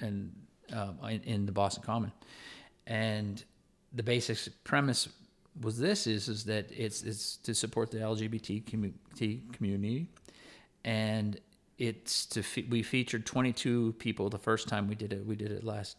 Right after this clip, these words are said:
um, in October. Um, and these are all people, they're not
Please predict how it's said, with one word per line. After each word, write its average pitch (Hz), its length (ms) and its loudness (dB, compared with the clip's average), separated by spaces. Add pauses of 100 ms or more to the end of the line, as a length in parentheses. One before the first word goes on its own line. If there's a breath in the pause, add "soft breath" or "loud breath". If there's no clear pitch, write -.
um, 104 380 -4 (160)
in 110 100 -4
October. 110 520 0 (880 loud breath)
Um, 107 460 2 (560 loud breath)
and 110 460 4 (640)
these 151 340 6
are 147 80 6
all 127 360 6
people, 120 720 2 (240)
they're 110 120 -4
not 107 280 -2